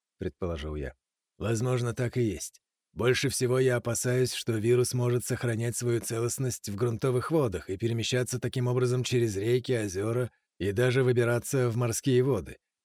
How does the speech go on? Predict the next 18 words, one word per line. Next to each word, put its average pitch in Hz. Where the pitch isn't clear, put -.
Если 120
это 120
действительно 113
так, 131
вопрос 117
его 127
распространения 123
по 123
всему 123
миру 123
через 113
воду — 127
лишь 98
вопрос 120
времени", 139
объяснил 120
свою 123
теорию 110